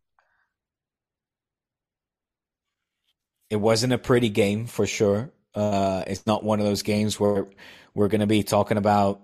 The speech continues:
the style, the great football. It was a, a tough, nasty,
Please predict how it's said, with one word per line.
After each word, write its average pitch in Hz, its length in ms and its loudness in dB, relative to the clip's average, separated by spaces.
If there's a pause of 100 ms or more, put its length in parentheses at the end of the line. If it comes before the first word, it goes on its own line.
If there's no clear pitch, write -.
(160)
the 104 140 -2
style, 107 760 2 (320)
the 107 100 -4
great 104 260 0
football. 104 760 0 (560)
It 107 120 -6
was 104 340 2
a, 104 260 2
a 101 120 -4
tough, - 560 -2
nasty, 104 720 -4